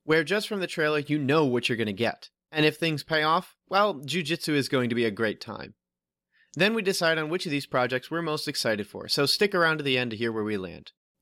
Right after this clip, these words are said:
If you enjoy the show, you can always stop by the Cinematic Doctrine Patreon and show your support with three dollar monthly donations. It doesn't seem like much, but it really does help us out when upgrading equipment and producing more content.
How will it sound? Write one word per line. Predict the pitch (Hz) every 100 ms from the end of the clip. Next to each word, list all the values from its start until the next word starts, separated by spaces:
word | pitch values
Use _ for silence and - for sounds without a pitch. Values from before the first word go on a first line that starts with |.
| -
If | 175
you | 208
enjoy | 208 196 247
the | 254
show, | 226 214
you | 202
can | 196
always | 208 247
stop | - 185
by | - 165
the | 160
Cinematic | 156 170 170 165
Doctrine | 160 - 139
Patreon | 139 135 131 127
and |
show | - 147
your | 147
support | 143 131 135
with | 127 -
three | 127
dollar | 120 107 107
monthly | 101 101 120
donations. | 110 135 170 - 104 - - -
It | 160
doesn't | 202 190 190
seem | 208 202
like | 202 190
much, | 185 -
but | 185
it | 180
really | 190 226 208
does | 180 160
help | 165
us | 170
out | 151 143
when | 139 143
upgrading | 151 147 160 151 143
equipment | - 135 131 127
and | 120 135 139
producing | 120 120 123 113
more | 104
content. | 98 117 107 104